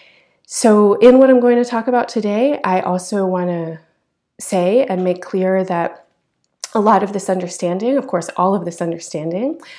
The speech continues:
um, is coming through my conditioning and my lens, um, as a, a white person, as a person who was assigned female at birth, as a person who has been, um,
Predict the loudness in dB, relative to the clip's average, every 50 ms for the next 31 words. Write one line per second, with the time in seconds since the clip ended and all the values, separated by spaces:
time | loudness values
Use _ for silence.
0 | -20 -20 -8 -4 -2 0 0 0 0 -2 -2 -2 -4 -6 -10 -10 -8 -6 -4 -2
1 | -2 -4 -4 -6 -10 -16 -12 -6 -4 -2 -2 0 -2 -2 -4 -4 -4 -6 -6 -6
2 | -4 -4 -4 -4 -6 -8 -8 -8 -6 -6 -6 -6 -6 -6 -6 -6 -6 -6 -4 -4
3 | -6 -6 -6 -6 -6 -6 -6 -6 -6 -8 -12 -16 -18 _ -20 -20 -20 -20 -20 -20
4 | _ -6 -2 0 0 0 0 -2 -4 -4 -6 -8 -8 -8 -6 -6 -4 -4 -2 -2
5 | -2 -4 -4 -6 -8 -12 -12 -10 -8 -8 -8 -8 -8 -8 -8 -10 -10 -12 -16 _
6 | _ _ _ -10 -8 -6 -4 -2 -2 -2 -4 -4 -6 -8 -8 -8 -8 -8 -8 -6
7 | -6 -6 -6 -8 -8 -10 -10 -10 -10 -10 -10 -12 -10 -8 -10 -8 -8 -8 -8 -8
8 | -8 -8 -8 -12 -14 -12 -12 -10 -10 -12 -12 -10 -8 -8 -6 -6 -8 -8 -8 -10
9 | -10 -8 -6 -4 -4 -2 -4 -4 -6 -10 -14 -14 -12 -10 -10 -10 -12 -12 -12 -12
10 | -12 -10 -10 -10 -8 -8 -8 -8 -10 -10 -10 -10 -12 -12 -10 -10 -10 -10 -12 -14
11 | -18 -20 -20 -20 -20 -20 _ -14 -6 -2 0 0 0 0 -2 -2 -2 -4 -4 -4
12 | -4 -6 -6 -6 -6 -8 -8 -8